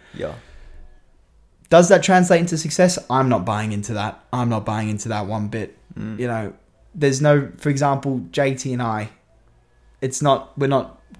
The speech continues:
Speaker 2: discarding anything from each other or not sharing anything from each other. We're actually combining with each other, and it's serving us well in
Speaker 1: Mm.
Speaker 2: that aspect.
Speaker 1: Yeah.
Speaker 2: And that's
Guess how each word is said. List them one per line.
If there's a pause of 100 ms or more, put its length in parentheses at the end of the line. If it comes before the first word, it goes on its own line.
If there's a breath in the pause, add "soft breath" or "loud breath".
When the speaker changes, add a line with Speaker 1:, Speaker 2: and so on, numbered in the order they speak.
Speaker 2:
discarding
anything
from
each
other
or
not
sharing
anything
from
each
other. (560 loud breath)
We're
actually
combining
with
each
other,
and
it's
serving
us
well
in
Speaker 1:
Mm.
Speaker 2:
that
aspect. (100)
Speaker 1:
Yeah. (260)
Speaker 2:
And
that's